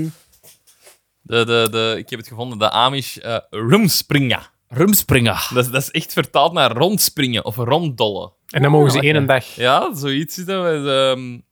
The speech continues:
Speaker 2: ze mogen altijd terugkeren naar de Amish-gemeenschap op voorwaarde dat ze dan ook hun hele leven Amish blijven.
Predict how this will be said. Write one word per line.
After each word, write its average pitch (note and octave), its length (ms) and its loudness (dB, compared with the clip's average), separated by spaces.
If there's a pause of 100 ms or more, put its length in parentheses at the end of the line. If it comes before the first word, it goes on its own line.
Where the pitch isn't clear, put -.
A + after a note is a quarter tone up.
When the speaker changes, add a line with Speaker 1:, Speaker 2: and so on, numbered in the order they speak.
(440)
Speaker 2:
ze C#3+ 120 -6
mogen D3+ 220 0
altijd F3 280 -2
terugkeren E3+ 440 -6
naar D3+ 120 -2
de C3 100 -2
Amish-gemeenschap C3+ 760 -6
op - 140 -10
voorwaarde D#3 460 0
dat C3+ 160 -2
ze C#3 120 -10
dan B2 180 -8
ook C#3+ 180 -8
hun C3 140 -4
hele C3 280 0
leven B2 360 0
Amish B2 300 -2
blijven. G#2 540 -4